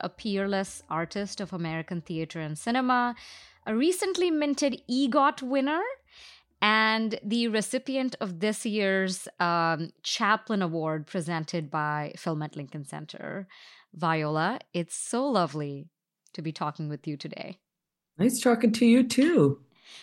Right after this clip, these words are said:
Speaker 1: So, you know, we usually have guests on the Film Comment Podcast introduce themselves. Obviously, you know, when, when there's someone who, who merits no introduction, I just jump in. But I'm always curious, like, if you had to introduce yourself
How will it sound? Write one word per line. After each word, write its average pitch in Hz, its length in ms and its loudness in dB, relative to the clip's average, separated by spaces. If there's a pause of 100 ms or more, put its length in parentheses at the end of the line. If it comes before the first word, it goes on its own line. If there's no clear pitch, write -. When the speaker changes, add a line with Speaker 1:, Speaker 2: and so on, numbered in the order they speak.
Speaker 1:
So, - 100 -4
you 330 140 2
know, 339 100 6
we 302 140 2
usually 320 560 2
have 254 420 2
guests 202 380 2
on 220 100 6
the 208 80 4
Film 196 220 4
Comment 196 340 4
Podcast 190 540 0
introduce 180 440 -2
themselves. 165 840 -2
Obviously, 185 680 0 (360)
you 196 120 0
know, 175 140 0
when, 160 500 -4
when 175 280 -4
there's 175 200 0
someone 180 380 -2
who, 165 480 -4
who 180 120 -4
merits 254 480 0
no 208 140 0
introduction, 170 840 -2
I 165 200 -2
just 160 260 -4
jump 156 300 -6
in. 170 280 -2 (320)
But 269 100 2
I'm 302 160 2
always 370 340 2
curious, 285 420 0
like, 240 140 -2
if 247 220 -6
you 247 300 0
had 403 220 -2
to 370 100 -2
introduce 247 500 0
yourself 185 680 0